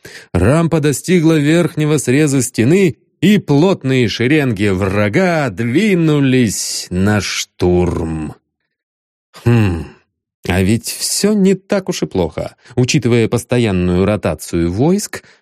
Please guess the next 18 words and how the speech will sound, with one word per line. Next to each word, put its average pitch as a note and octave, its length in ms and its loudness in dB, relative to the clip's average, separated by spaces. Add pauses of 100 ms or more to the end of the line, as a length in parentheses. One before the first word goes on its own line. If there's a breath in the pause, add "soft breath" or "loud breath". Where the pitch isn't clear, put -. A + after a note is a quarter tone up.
(100)
мы F#2 140 2
тут F#3 180 0
вечность G3 680 -2
можем F#2 360 0
простоять. - 640 -6 (560)
Искусственная F#2 640 0
дорога F#2 340 0
шириной F#2+ 560 0
в E2+ 80 -8
десяток F#2+ 560 -2
метров G2+ 580 -2
пропускала A2+ 600 -2
едва A2 480 0
ли E3 140 0
дюжину F2+ 520 0
воинов A2 440 0
за F#2+ 160 -2
раз. D2+ 280 -6